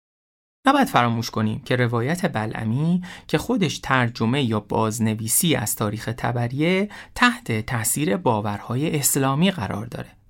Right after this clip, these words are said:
به هر حال مورخان ایرانی مسلمان سعی می‌کردن روایت کهن رو با دین و اعتقاد و شرایط جدید تطبیق بدن.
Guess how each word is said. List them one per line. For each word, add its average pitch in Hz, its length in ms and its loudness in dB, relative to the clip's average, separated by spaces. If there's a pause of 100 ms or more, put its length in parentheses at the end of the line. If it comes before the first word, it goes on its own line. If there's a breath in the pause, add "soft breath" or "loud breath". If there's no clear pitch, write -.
(200)
به 151 80 2
هر 165 160 2
حال 208 300 6 (340 loud breath)
مورخان 175 680 4
ایرانی 110 640 2
مسلمان 131 840 2
سعی 202 340 2
می‌کردن 107 540 -6 (280 soft breath)
روایت 104 520 -2 (140)
کهن 117 440 -4
رو 185 300 2 (320 loud breath)
با 110 180 2
دین 117 380 0
و 90 220 -4
اعتقاد 131 840 -2
و 120 80 -2
شرایط 104 600 -4
جدید 180 580 -2 (140)
تطبیق - 640 -2
بدن. 113 260 -10